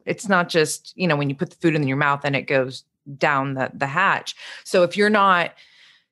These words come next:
if you're not conscious, and, like, many people aren't, right? They're just kind of eating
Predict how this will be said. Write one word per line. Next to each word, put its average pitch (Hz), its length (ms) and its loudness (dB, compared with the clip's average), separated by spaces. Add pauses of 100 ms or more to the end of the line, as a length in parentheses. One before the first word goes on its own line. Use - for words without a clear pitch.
(120)
if 185 80 -2
you're 226 80 6
not 226 220 4
conscious, 190 760 2
and, 170 180 -6
like, 170 320 -2 (120)
many 180 460 0
people 165 360 -2
aren't, 190 340 4
right? 170 160 4
They're 185 120 -2
just 170 180 -6
kind 185 160 2
of 156 80 -2
eating 175 560 0